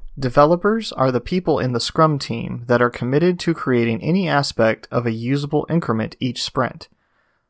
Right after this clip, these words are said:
The specific skills needed by the developers are often broad and will vary with the domain of work. However, the developers are always accountable for creating a plan for the sprint,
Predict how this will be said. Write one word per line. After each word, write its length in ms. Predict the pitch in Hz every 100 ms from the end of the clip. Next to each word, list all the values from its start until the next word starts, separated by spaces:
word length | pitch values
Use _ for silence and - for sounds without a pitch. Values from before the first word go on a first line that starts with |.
| _
The 140 | 135 139
specific 480 | 170 160 240 240
skills 480 | - - 175 131 113
needed 340 | 127 135 131 120
by 140 | 117
the 100 | 113
developers 720 | 113 113 143 131 107 101 -
are 180 | - 117
often 380 | 120 160 170 147
broad 460 | 123 127 110 - -
and 160 | 131
will 140 | 127 113
vary 540 | 135 208 165 117 113 -
with 220 | 131 -
the 80 | 113
domain 400 | 117 110 123 139
of 140 | 110
work. 400 | 117 117 - - _ _ _ -
However, 500 | 139 156 120 110 - _ _ -
the 100 | 147
developers 680 | 143 131 160 196 208 220 - -
are 180 | 120
always 340 | - 165 185 175
accountable 540 | - 165 170 139 110
for 500 | - 117 113 113 117 _ _ _ _ _
creating 600 | - 139 127 156 208 208
a 80 | 127
plan 560 | - 170 147 - 139 127
for 180 | -
the 100 | 113
sprint, 540 | 110 - 135 - -